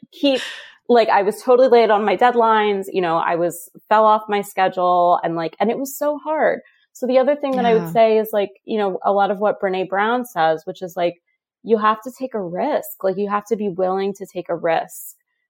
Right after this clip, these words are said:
Speaker 1: to let yourself fall behind. And, like, I think there's the ego there too. Like,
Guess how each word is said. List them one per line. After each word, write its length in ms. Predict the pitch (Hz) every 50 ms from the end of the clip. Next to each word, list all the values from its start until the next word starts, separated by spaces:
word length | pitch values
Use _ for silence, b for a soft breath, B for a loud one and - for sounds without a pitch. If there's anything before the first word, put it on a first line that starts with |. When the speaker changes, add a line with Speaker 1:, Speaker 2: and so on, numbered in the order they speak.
| _ _ -
Speaker 1:
to 100 | - 185
let 300 | 165 180 175 170 - 185
yourself 640 | 180 180 175 175 - - 165 151 156 160 160 165 - _ _ _ _ _ _ _ _ _ _ _ _ _ _ _ _ _ _ _ _ _ - - - -
fall 200 | 202 190 196 190
behind. 840 | 196 196 180 202 180 175 175 208 240 285 262 190 160 156 151 160 - -
And, 160 | - 196 190
like, 240 | 196 196 190 - - -
I 80 | 208
think 200 | 202 - 262 240
there's 220 | 240 294 294 269 285
the 100 | 277 269
ego 420 | - 226 247 302 - 349 339 262
there 240 | - - - - - - -
too. 440 | - 311 381 381 220 - - - - -
Like, 200 | 190 185 180